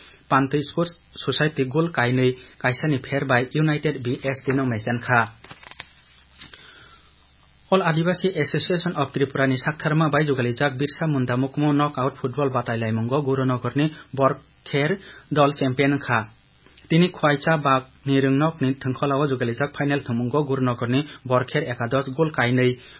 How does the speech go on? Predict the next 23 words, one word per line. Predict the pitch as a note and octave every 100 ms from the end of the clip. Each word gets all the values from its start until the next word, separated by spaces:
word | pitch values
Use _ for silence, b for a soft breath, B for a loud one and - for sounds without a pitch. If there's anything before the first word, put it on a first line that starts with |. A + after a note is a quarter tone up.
| -
bukchani | C3+ C#3+ B2+
pherbai | - C3+ D3 D#3+
Kamalpur | E3 B2+ B2 A#2 C3
ni | C3
Mahabir | C#3+ B2+ D#3 B2+ B2
ekados | A#2+ A#2 B2 A#2+
no | C3+
mechen | A#2+ A2 B2
kha. | A#2 A#2 A2 B B B -
Nobor | F#3 F3+
Tiber | - D3 C#3+
ni | C#3+
swkang | C3+ C#3 C#3
baria | C#3 D#3 C#3
kokmungo | D#3+ D3 C3 C#3+
sajaka | - B2+ D3+ D#3+ E3
khana | C3+ C#3+
nokha | C#3+ C#3+ D3
chumui | C3+ B2
koboljak | C3 A#2 C3 C3 C#3
tongana | B2 B2 D#3
kisachuk | D3+ D3+ D3 D3
amchaio | C#3 C3+ A#2 A2+